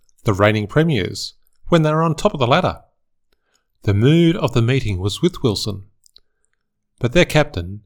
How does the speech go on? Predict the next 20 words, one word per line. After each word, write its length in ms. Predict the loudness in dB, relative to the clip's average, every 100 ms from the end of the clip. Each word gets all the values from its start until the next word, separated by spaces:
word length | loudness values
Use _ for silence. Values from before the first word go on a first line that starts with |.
| _ -10
Sid 320 | 2 2 2
Coventry, 640 | -6 -6 -8 -8 -8 -8 _ _ _ -4
told 260 | 4 4 4
the 80 |
players 580 | -2 -2 -2 -4 -10 -14 -20 -20 _
that 140 | -6 -4
a 60 |
strike 560 | -6 -4 -4 -4 -8 _ _
would 240 | -8 -8 -10
tarnish 580 | -4 0 0 -2 -6 -10 -10 -4
what 160 | -4
they 100 | -2
had 140 | -4 -6
achieved 560 | -4 -4 -4 -8 -18 -10
and 160 | -8 -6
their 140 | -4
ambitions 680 | -4 0 0 0 -6 -10 -16 -6
for 140 | -4
the 60 | -4
future. 500 | -4 -4 -6 -10